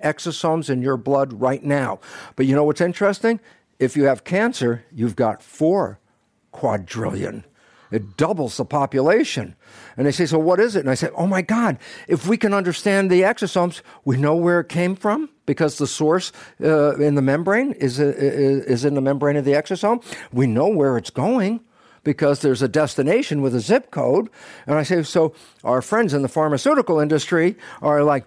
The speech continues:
'Wow, if we can get that, we can control drug delivery.'" Uh, unfortunately, there's like, uh, four quadrillion of them in a sick person, and try to isolate and identify which is what is, like, way beyond our technology at this moment.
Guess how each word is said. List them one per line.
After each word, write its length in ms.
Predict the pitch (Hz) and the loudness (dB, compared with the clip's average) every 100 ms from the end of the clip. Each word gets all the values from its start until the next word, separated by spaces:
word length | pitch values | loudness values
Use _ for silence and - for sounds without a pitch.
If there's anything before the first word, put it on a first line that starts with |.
| _ | _
'Wow, 460 | - 262 294 202 117 _ _ - - _ - - - 147 | -2 0 2 0 -2 _ _ -12 -12 _ -20 -20 -10 -6
if 120 | 135 | -2
we 80 | 202 | -2
can 160 | 160 | -2
get 160 | 170 170 | -4 -2
that, 240 | 185 170 | -2 0
we 100 | 160 | -2
can 300 | 156 156 139 - - | 0 -2 -4 -10 -4
control 400 | 156 - 170 147 | -4 -2 0 0
drug 400 | 104 156 190 139 | -2 -4 -4 -2
delivery.'" 560 | 143 117 95 104 208 - _ - - - - - | -2 0 -2 -4 -6 -10 _ -20 -20 -20 -20 -6
Uh, 260 | 143 135 156 | 0 0 0
unfortunately, 540 | 175 202 226 220 180 | -2 2 0 2 0
there's 120 | 160 | 0
like, 260 | 156 147 - 156 | 0 0 -2 -2
uh, 160 | 143 | 0
four 300 | 127 - 190 | 0 0 -2
quadrillion 640 | - 160 127 113 143 165 147 | 0 -2 -2 2 2 4 2
of 140 | 120 | 2
them 120 | 131 | 0
in 80 | 117 | 0
a 80 | 123 | 0
sick 300 | - 180 170 | 0 -2 -2
person, 460 | 139 120 - 151 147 | -2 -2 0 0 0
and 120 | 123 - - | -2 -8 -16
try 240 | - 185 180 | -2 0 2
to 120 | 156 | 2
isolate 600 | 160 175 151 143 143 143 | 2 2 2 2 2 2
and 140 | 131 | 0
identify 480 | 131 123 165 - 139 | 0 0 -2 0 0
which 240 | 135 165 | 0 -2
is 140 | 147 110 | -2 -2
what 320 | 165 147 139 - - | 0 0 -2 -16 -4
is, 140 | 127 | -2
like, 180 | 151 131 - | 0 -2 -4
way 380 | 110 120 156 170 | -4 2 2 4
beyond 340 | 165 156 147 | 2 2 2
our 80 | 143 | 0
technology 640 | 165 147 151 147 143 139 | 0 -2 0 0 0 0
at 80 | 131 | 0
this 180 | 139 - | -2 -2
moment. 360 | 160 160 104 | -2 0 -4